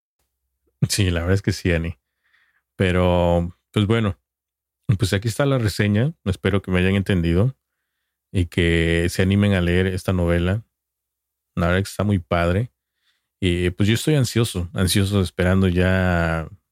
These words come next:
saber cuándo sale la, la serie o película de, en Amazon Prime de, de la adaptación más bien de esta novela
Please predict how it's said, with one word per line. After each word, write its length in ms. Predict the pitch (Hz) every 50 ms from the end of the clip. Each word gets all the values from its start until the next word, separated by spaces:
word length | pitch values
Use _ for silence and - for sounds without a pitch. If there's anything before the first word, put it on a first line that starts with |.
| _ _ _
saber 360 | _ - - - 92 87 82 -
cuándo 300 | - 95 92 92 90 87
sale 300 | - - 92 87 90 87
la, 380 | 85 82 78 80 80 82 82 87
la 160 | 90 87 85
serie 460 | - - 92 90 90 90 90 87 85
o 160 | 80 82 82
película 640 | - - 87 85 82 87 85 - - 87 87 87 85
de, 300 | 82 85 82 82 - -
en 120 | - 90 87
Amazon 360 | 87 90 87 - 98 87 82
Prime 380 | - 87 87 87 87 90 101 - _ _ _ _ _ _ _ _ _ _ _ _ _ _ _ _ _ -
de, 580 | - 95 87 92 87 85 85 82 80 80 85 87 87
de 180 | 90 92 87 -
la 120 | 98 101 98
adaptación 500 | 98 92 92 - 95 - - 117 113 101
más 160 | 92 87 87
bien 180 | 95 95 92
de 80 | 87 90
esta 200 | 87 - - 87
novela 540 | 85 85 85 87 90 87 95 104 117 113